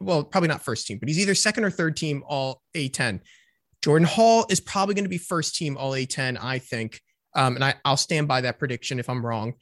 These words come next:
And Ejike Obinna could be third team all A ten. The guy is that good. He's scoring sixteen points a game. He's rebounding a ton. Saint Joe's is second in the conference in rebounds right now. All of a sudden, their size is unreal, and Jordan Hall and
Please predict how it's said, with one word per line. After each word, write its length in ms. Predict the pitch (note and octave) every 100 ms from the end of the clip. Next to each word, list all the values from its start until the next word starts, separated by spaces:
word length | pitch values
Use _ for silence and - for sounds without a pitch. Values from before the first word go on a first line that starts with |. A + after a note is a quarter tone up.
| _ _ _ -
And 260 | E3 D#3+ -
Ejike 580 | G#3 A#3+ A#3 - G3+ F#3+
Obinna 380 | E3 G3+ G3 D#3+
could 340 | - - B3
be 380 | - A#3+ G3+ D3 _ _ _ -
third 240 | A#3+ A3
team 300 | F3 A3+ G#3 F3
all 220 | G#3 G#3
A 120 | F3+
ten. 300 | - A3+ G3
The 80 | D3+
guy 400 | D3 F3+ F#3 F3+
is 200 | F3 E3+
that 180 | E3+ D#3+
good. 120 | G3+
He's 120 | D#3+
scoring 360 | - - G3+ C#3+
sixteen 460 | - F3 - F3+
points 320 | D#3+ F#3 E3+ D#3
a 60 |
game. 320 | D3 F3 D#3
He's 180 | C3 C#3
rebounding 600 | B2+ E3 F3+ D3+ D3 C3
a 60 | B2+
ton. 520 | - - G3 F#3+ B2+ - -
Saint 260 | - C4 B3
Joe's 320 | F3 G3 G#3+
is 160 | D#3+ -
second 280 | G3+ G#3+ F#3+
in 80 |
the 60 | D3+
conference 460 | - D#3+ E3+ D#3+ C#3+
in 140 | B2
rebounds 480 | C#3 G3 D#3+ C3+ B2+
right 160 | B2
now. 340 | B2 B2+ A2 A2 _ -
All 100 | F#3+
of 80 | G3+
a 60 |
sudden, 260 | - G#3+ F#3+
their 120 | D3
size 360 | - D#3 F3 E3
is 120 | D3
unreal, 340 | C#3 C#3 F#3+
and 100 | C#3+
Jordan 300 | B2+ F3+ D#3+
Hall 200 | D3+ F3
and 180 | D3+ C3